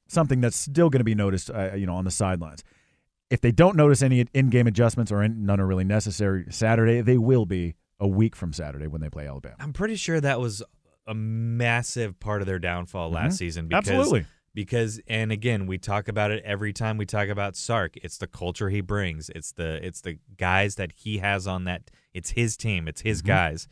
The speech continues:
Speaker 1: Mm-hmm.
Speaker 2: That wasn't his team last year. I know we continue to bring it up, but
Speaker 1: No, that was Tommy's team.
Speaker 2: Exactly. And so they're not, you know, gonna follow Sark tooth and nail like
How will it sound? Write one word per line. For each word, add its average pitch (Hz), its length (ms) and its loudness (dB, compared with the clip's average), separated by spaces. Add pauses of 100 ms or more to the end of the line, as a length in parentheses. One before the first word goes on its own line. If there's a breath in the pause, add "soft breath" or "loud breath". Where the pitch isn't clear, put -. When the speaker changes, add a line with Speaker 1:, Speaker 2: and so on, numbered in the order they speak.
Speaker 1:
Mm-hmm. 76 200 -8 (120)
Speaker 2:
That 123 200 2
wasn't 135 280 0
his 123 180 0
team 127 240 -2
last 90 240 -2
year. 87 240 -2
I 87 120 0
know 101 120 0
we 107 100 -2
continue 104 420 -4
to 95 80 -4
bring 101 200 -2
it 98 80 0
up, 95 240 0
but 92 160 -2 (140 soft breath)
Speaker 1:
No, 135 80 2
that 180 80 4
was 196 100 2
Tommy's 180 340 0
team. 78 260 -6 (160)
Speaker 2:
Exactly. 110 640 2
And 101 140 -6
so 117 200 0
they're 120 300 2
not, 135 260 0 (280)
you 123 140 -4
know, 110 140 2
gonna 104 220 0
follow 123 380 2 (160)
Sark 101 360 -2
tooth 107 260 -4
and 95 80 -6
nail 92 240 -2
like 98 240 0